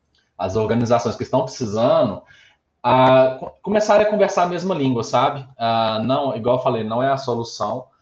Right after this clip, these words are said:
mas é uma boa iniciativa, é, essa de, de, de criar uma taxonomia única, né? A gente tem regulação e, e, e, e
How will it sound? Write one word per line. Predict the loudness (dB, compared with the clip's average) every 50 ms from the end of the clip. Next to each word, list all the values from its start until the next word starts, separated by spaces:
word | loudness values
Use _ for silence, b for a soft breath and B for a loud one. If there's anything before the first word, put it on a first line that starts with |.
| _ _ _ _
mas | -8 -6 -4 0 2
é |
uma | 2 2 2
boa | 2 -2 -2
iniciativa, | -2 -4 -6 -4 -2 -2 -2 -2 -4 -8 -10 -10 -10 -8 -6 -6 -6 -6 -8 -12
é, | -12 -8 -6 -6 -6 -6 -6 -6 -6 -8 -8 -10 -10 -10 -12 -14 -16 -20 -20 _ _ _ _ _ _ _
essa | -10 -8 -8 -4 -4 -4 -4
de, | -4 -6 -6 -4 -4 -6
de, | -6 -6 -8 -8 -8 -10
de | -12 -14 -10
criar | -4 0 2 2
uma | 4 2 2
taxonomia | 2 0 0 0 -2 -4 -4 -2 -2 -2 -2 -2
única, | -2 -2 -2 -4 -4 -4 -2 -2 0 -2 -2
né? | -4 -2 0
A | 0 2
gente | 2 2 0 0 -2 -2
tem | -2 -2 0 0 0 -2 -4 -8 b b b b b b
regulação | 0 2 2 4 4 6 6 4 4 0 -4 -4 0 2 2 4 4 4 2 0 -2
e, | -6 -8 -8 -8 -8
e, | -8 -8 -8 -6 -8 -8 -10 -12 -14 -12 -10 -10 -10 -10 -10 -10 -12 -14 -18 -20 _ _ _ _ _ _ _ _ _ _ _ _ _ _ _ _ _ _ _
e, | -12 -10 -8 -6 -8
e | -8 -10